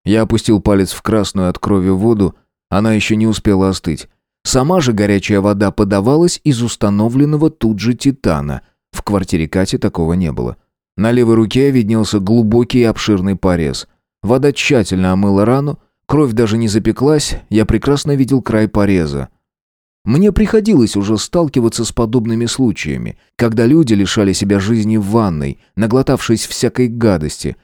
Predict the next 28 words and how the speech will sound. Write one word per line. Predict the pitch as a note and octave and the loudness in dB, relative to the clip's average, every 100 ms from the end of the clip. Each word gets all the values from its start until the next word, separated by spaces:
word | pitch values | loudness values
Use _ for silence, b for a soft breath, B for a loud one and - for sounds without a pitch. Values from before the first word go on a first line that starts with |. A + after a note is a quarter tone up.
| _ | _
а | F2 | -2
потом | A2+ A3 A3+ | 0 0 0
полоснув | A2+ G#2 - E3 G#3 | 2 0 0 0 0
по | - E2+ | 0 -2
вене | D#2+ F2 F2 F#2+ - | 0 0 0 -2 -2
бритвой | G2 D#3+ G2+ F2+ F2 | 0 0 0 0 2
или | A#2 | 2
ножом. | G#2+ E2+ D2 C2 - _ _ _ _ _ _ _ _ | 2 0 -2 -6 -10 _ _ _ _ _ _ _ _
На | F#2 A2 | -2 0
первый | G#3+ A#3+ F#3 | 2 4 2
взгляд | G#2+ F#2 F2 C#2 - - | 0 0 -2 -2 -10 -14
все | - C#3 | -2 0
выглядело | A#2 F#3+ G#3 G3 G#3 A3 | 0 0 0 0 2 0
как | G#3+ B2+ - | 0 -2 0
самоубийство, | D3 C#3+ D#3 C3+ G#2+ F2 - C#2+ - _ - | -2 0 -2 0 0 0 -4 -6 -8 _ -4
на | G2 | -4
второй | G#2 - G#2+ D3 | -2 0 2 2
тоже. | D3 A#2+ F2 C2+ B1 - _ _ _ | 0 0 0 -2 -8 -12 _ _ _
Если | - B2 A#2+ A2 | -2 0 0 -2
так, | G2+ - - - | 0 0 -2 0
по | G#2+ | 2
идее, | A2 B2 E3 F#2 | 2 2 4 2
должна | D#2+ G2+ F2 G2+ | 0 0 0 0
остаться | F#2+ - F2 - G#2 - B | -2 -2 -4 -2 -4 -4 B
посмертная | - A2 - G#2+ F#2+ B2 C3 | -4 -2 0 -2 0 0 2
записка. | E3+ F#3 A#3+ D#3+ - C#2 - _ _ | 0 0 0 0 -2 -6 -8 _ _
Хвылина, | - A3 B3 C3+ F#2 E2+ | -2 2 4 4 2 0
поэтесса, | C3+ F3+ F#3 A3+ - E2 | 2 0 2 0 0 -4